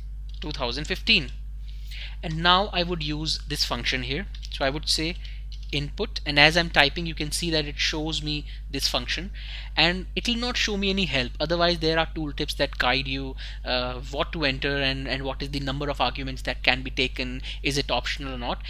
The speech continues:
In this case it would not, and now I need to enter the date here. So let's say I take this date as the input,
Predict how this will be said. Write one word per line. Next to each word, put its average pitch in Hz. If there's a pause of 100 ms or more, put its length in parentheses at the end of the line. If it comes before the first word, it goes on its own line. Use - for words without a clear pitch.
(160)
In 185
this 214
case 196
it -
would 147
not, 131 (360)
and 147
now 160
I 175
need 170
to 202 (100)
enter 175 (240)
the 190 (240)
date 147
here. 117
So -
let's -
say 185
I 175
take 175
this -
date 147
as 127
the 135
input, 123